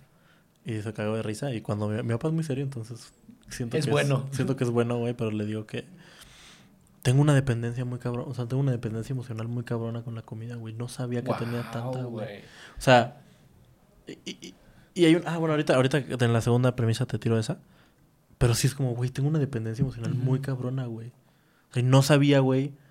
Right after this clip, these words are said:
Speaker 1: hasta esta, hasta la semana pasada, güey.
Speaker 2: Sí.
Speaker 1: O sea, porque yo al pri-, al principio de la dieta es como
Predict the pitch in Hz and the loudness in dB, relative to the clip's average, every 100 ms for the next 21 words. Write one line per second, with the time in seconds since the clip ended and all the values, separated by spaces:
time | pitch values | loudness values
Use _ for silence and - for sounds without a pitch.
0 | _ _ _ 113 - 117 - 117 - 113 | _ _ _ -4 2 2 2 -2 2 0
1 | 107 117 120 - 117 123 127 113 110 - | 0 -4 -4 -6 -6 -4 -4 -8 -10 -16
2 | _ _ _ _ - 139 135 - - - | _ _ _ _ -8 -4 -4 -6 -12 -20
3 | _ _ _ _ - 139 151 156 156 156 | _ _ _ _ 2 4 6 4 6 6
4 | 180 226 151 151 175 208 240 208 165 - | 6 6 4 2 2 4 6 6 4 2
5 | 180 127 127 | -4 -4 -4